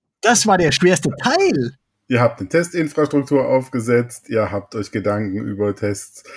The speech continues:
Speaker 2: an sich gemacht, ihr wisst jetzt, wie man automatisierte Tests einerseits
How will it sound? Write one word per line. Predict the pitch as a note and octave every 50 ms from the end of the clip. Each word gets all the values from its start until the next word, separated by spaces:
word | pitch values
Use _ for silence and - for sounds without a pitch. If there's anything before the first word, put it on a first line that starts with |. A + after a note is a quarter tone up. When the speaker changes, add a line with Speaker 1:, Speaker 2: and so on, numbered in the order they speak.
| - - - - -
Speaker 2:
an | G#2+ A#2
sich | G#2 D3 F3 F3 -
gemacht, | - D3 C3+ C3+ C3+ B2+ -
ihr | - A2+ G#2 G2+
wisst | A#2+ A#2+ A#2+ -
jetzt, | - A#2+ G#2+ - -
wie | A#2 A2
man | A2 G#2+ G#2+ G#2 G#2+
automatisierte | G2+ G2 G2+ - G2 G2+ G2+ G2 F#2+ G2+ F#2 G#2 G#2 F#2+ - G2+ F#2+
Tests | - G#2+ G2+ G2 F#2+ - - - - - -
einerseits | - A2 A#2+ B2 G#2+ G#2+ A2+ A2+ - - - -